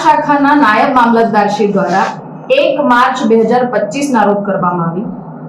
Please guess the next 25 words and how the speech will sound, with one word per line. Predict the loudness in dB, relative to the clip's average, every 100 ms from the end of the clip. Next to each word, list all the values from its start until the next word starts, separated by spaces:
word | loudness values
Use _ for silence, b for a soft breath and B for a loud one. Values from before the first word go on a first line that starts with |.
| -8 -2
જે | 0 2
ફરિયાદ | 2 2 2 2 0 0
આણંદ | 0 0 2
ટાઉન | 2 2 0
પોલીસ | 0 -2 0
સ્ટેશનમાં | 0 0 0 0 -2 -4 -8 -16 -16 -4 0
આઈ | 0 0
પી | -2 2
સી | 2
ની | 2 0
કલમ | 0 0 2
ચારસો | 2 2 0 0
નવ | 2 0 -2 -6 -10
તથા | -4 -2 0
બસો | 0 0 -2 2 2
એક | 2
મુજબ | 0 0 0 0
નોંધવામાં | 0 0 -2 -2 -4
આવી. | -6 -8 -12 -16 -18 -18 -20 -20 -20 -20 -20 -18 -16 -4
સરકારી | -2 2 2 2 0
કચેરીમાંથી | 2 4 4 2 2 -2 -4 0
કોઈ | 0 0
પણ | -2 0 2
મહત્વના | 2 0 0 0 0 -2 -2
પુરાવા, | 0 2 2